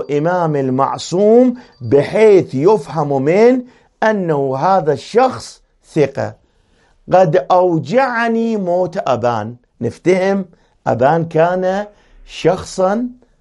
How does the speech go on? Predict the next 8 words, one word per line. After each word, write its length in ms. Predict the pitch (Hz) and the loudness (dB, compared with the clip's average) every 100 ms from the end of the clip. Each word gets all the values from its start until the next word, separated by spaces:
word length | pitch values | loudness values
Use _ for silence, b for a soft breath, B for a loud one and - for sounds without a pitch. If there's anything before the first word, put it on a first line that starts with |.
| _ _ _ _ | _ _ _ _
مقبولاً 960 | - 147 - 113 151 220 226 220 240 247 - b b - | -2 -2 -2 -4 0 2 2 2 0 -6 -12 b b -2
ومقرباً 840 | 139 147 139 - 233 262 262 233 | 0 0 -4 -2 0 2 2 2
للأئمة 720 | 226 208 202 185 175 180 165 | 2 2 2 2 0 0 -2
عليهم 460 | 151 160 151 143 139 | 0 2 2 0 -2
السلام، 580 | 123 131 127 120 117 113 b b - | -2 2 4 4 0 -8 b b -2
أبان 340 | 147 143 139 | 0 2 0
ابن 280 | 156 139 143 | -2 -2 -2
تغلب. 440 | - 131 110 107 | 0 0 0 -2